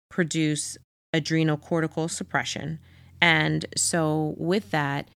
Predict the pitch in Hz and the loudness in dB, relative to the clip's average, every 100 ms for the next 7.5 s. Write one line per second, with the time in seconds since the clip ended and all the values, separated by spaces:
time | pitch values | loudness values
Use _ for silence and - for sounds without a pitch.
0 | _ _ 175 160 165 156 156 165 160 147 | _ _ 0 2 0 2 2 0 -2 -2
1 | 139 - 170 170 - 147 135 - 156 139 | -4 -6 -4 -4 -2 -4 -6 -6 -4 -2
2 | 143 - 147 143 147 156 151 139 - 165 | -2 -4 -4 -2 -2 -4 -4 -6 -6 -4
3 | 156 139 131 127 - - - 151 170 151 | -2 -4 -4 -8 -10 -20 -16 0 2 2
4 | - - 147 151 156 156 160 147 143 147 | 0 -6 -6 0 2 2 0 -2 0 -2
5 | - 165 151 - 151 147 139 139 143 139 | -2 -2 -2 -2 -2 -2 -2 -2 -4 -2
6 | 151 147 139 127 123 139 143 143 127 139 | -2 -2 -2 -4 -4 -4 -4 -6 -4 -2
7 | 143 139 123 - - | -2 -4 -8 -10 -14